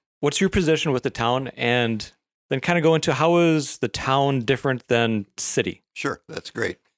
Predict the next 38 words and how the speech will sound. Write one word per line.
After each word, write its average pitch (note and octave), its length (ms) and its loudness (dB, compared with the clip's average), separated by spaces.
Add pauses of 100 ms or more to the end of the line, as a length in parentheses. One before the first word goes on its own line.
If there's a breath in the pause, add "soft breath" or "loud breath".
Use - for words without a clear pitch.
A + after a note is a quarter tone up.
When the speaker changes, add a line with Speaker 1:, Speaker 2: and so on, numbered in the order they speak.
(140)
Speaker 2:
Again, G#2 300 -2
Arnie G2 260 0
Nystrom, F#2+ 460 -4
I'm F2 160 -6
the E2 280 -6
chairman, F2 500 -6 (520)
been F2 160 -8
the E2+ 80 -10
chairman E2 460 -6
now. E2+ 240 -4
This D#2+ 320 -10
is, D#2 220 -12
uh, D#2+ 240 -6 (160)
two A2 120 -8
terms. F2 400 -8
I D2+ 300 -6 (640)
am, E2 400 -6
uh, D#2+ 140 -4
up - 260 -8
for F2 120 -6
re-election E2 540 -4
this D2+ 220 -8
year. D#2+ 160 -6
There's D2 240 -10
nobody D#2+ 260 -8
running D#2+ 340 -6
against E2 400 -8
me, E2+ 120 -10
so D#2 280 -10 (500)
unless F2+ 300 -6
there's F2+ 220 -8
a E2 80 -8
big E2 200 -6
write-in E2 380 -4
candidate, D#2+ 680 -8
uh, D#2 380 -6 (420)
that's - 180 -14
probably D#2 540 -6